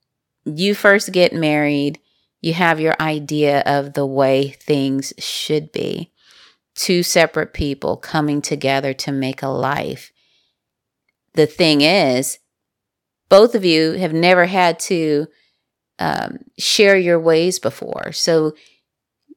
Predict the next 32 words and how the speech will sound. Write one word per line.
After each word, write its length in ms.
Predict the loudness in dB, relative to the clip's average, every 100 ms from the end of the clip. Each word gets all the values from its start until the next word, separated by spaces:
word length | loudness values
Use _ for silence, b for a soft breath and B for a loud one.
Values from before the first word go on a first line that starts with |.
| _ _ -2
a 120 | 2
lot 380 | 6 6 6 6
of 140 | 4
the 100 | 0
thought 340 | 0 4 4 2
process 440 | 0 0 -2 -4
and 120 | -4
the 80 | -4
way 220 | 0 2
that 140 | 2 0
you 80 | -6
think 240 | -6 -4
about 260 | -4 -4 -4
things, 300 | -6 -6 -8
you 240 | -6 -4
won't 220 | 0 0
even 440 | 0 -2 -2 -4 -8 b b b _ _
encounter 540 | -4 -2 0 2 2 0
until 440 | 0 -2 0 0
you 200 | 2 -2
say, 260 | -2 0 0
"I 220 | -2 -6
do." 340 | -6 -6 -8 -14 _ _ _ _ _ _ _ _ _ _ _ _ _ _ _ _ _ _ _ 0
And 180 | 2 2
patience 800 | 4 4 4 2 -4 -4 -12 -14 _ 4
is 280 | 4 4
required. 800 | 2 0 0 -2 0 0 -2 -6
Patience 680 | -2 0 2 2 0 0 0
with 280 | 0 0 0
your 160 | -4 -6
spouse, 500 | 0 2 4 0 B B B B B
patience 680 | 2 4 4 2 0 0